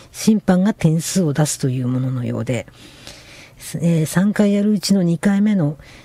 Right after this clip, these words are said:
時にもかなり、えー、素晴らしい滑りであったにもかかわらず、えー、点数が低かったということを後でき-、非常に本人も含めて不満であるということを言っていたと。でも、あの、三回目はさらにまあその演技を、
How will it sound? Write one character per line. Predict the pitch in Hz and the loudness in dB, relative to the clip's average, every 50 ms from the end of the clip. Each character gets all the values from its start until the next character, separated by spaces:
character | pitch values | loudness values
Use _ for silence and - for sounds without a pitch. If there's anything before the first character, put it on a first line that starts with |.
| - - | -20 -20
時 | - - - 165 | -14 -6 -2 0
に | 175 156 | 0 0
も | 143 143 | 0 0
か | - - 190 | 0 0 2
な | 202 202 | 2 2
り、 | 170 143 135 139 147 139 - | 2 0 0 -2 -4 -6 -8
え | - 147 139 143 | -4 -2 -2 -2
ー、 | 147 | -2
素 | - - 156 | -4 -4 -2
晴 | 151 170 170 | -2 0 0
ら | 170 | 0
し | - - 196 180 | -2 -2 -2 -2
い | 135 | -2
滑 | - - 151 160 175 | -4 -4 -2 -2 -2
り | 170 160 | -2 -2
で | 143 147 143 | -4 -4 -6
あ | |
っ | 147 | -8
た | - - - 165 | -8 -4 -4 -2
に | 156 | -2
も | 147 - - | -2 -4 -8
か | - - - | -14 -12 -6
か | - 196 | -2 -2
わ | 190 185 | 0 0
ら | 190 175 | 0 -2
ず、 | 147 151 147 - - - - - - - - - - - - - - - - - | -4 -6 -10 -10 -12 -20 -20 -20 -20 -20 -20 -20 -20 -20 -20 -20 -20 -20 -16 -8
え | - 156 147 147 | -6 -4 -4 -4
ー、 | |
点 | 147 - 170 160 151 | -2 -2 0 0 -2
数 | - - 170 170 | -2 -4 -4 -2
が | 160 | -2
低 | 147 - - - - | -4 -6 -8 -14 -6
か | - - 226 | 0 0 0
っ | |
た | - - - 160 147 | 0 2 -2 -2 -2
と | - 156 | -2 -4
い | 147 | -4
う | 147 147 | -4 -4
こ | - 147 | -6 -6
と | - - 143 | -4 -4 -4
を | 156 | -4
後 | 170 - - 143 | -4 -4 -4 -4
で | 135 139 | -6 -6
き-、 | - - 165 - - - - | -6 -6 -8 -8 -8 -14 -20
非 | - - - 156 151 | -14 -8 -8 -6 -2
常 | 196 196 190 | 0 0 0
に | 180 156 | 0 -2
本 | - - 247 254 269 269 | -2 2 2 4 4 4
人 | 247 202 170 | 2 2 2
も | 147 139 | 0 0
含 | - - - 180 | -2 0 0 0
め | 165 147 | 0 0
て | - 143 | -2 -4
不 | - - 165 | -2 0 0
満 | 156 156 160 165 | 0 0 0 0
で | 165 180 | 0 0
あ | 180 | -2
る | 180 - | -2 -4
と | - 147 | -6 -6
い | 139 | -6
う | 135 | -6
こ | - 139 | -6 -8
と | - - | -10 -8
を | 143 | -8
言 | 143 | -8
っ | - | -8
て | - - - 139 | -10 -8 -8 -8
い | 135 | -8
た | - 135 123 - | -8 -12 -14 -14
と。 | - - - - - - - - - - - - - - | -16 -18 -20 -20 -20 -20 -20 -20 -20 -20 -20 -20 -8 0
で | - 277 | 2 2
も、 | 233 214 180 151 - - - - - - - - - | 2 2 0 -2 -6 -10 -20 -20 -20 -20 -20 -18 -10
あ | - 147 147 | -6 -4 -2
の、 | 143 143 147 156 165 185 180 - - - - - - - - _ _ _ _ _ _ _ - - | -2 -2 -4 -6 -8 -10 -12 -16 -20 -20 -20 -20 -20 -20 -20 _ _ _ _ _ _ _ -18 -14
三 | - - - 175 175 151 | -6 -2 0 0 2 2
回 | - 175 175 175 | 2 2 2 2
目 | 175 | 0
は | 165 147 | 0 0
さ | - 202 214 | 2 2 2
ら | 214 | 2
に | 196 160 | 2 2
ま | 143 143 | 0 0
あ | 143 | -2
そ | - - | -2 -2
の | 147 147 143 | -2 0 0
演 | 139 151 139 | 0 -2 -2
技 | 123 127 131 | -2 -4 -6
を、 | - | -8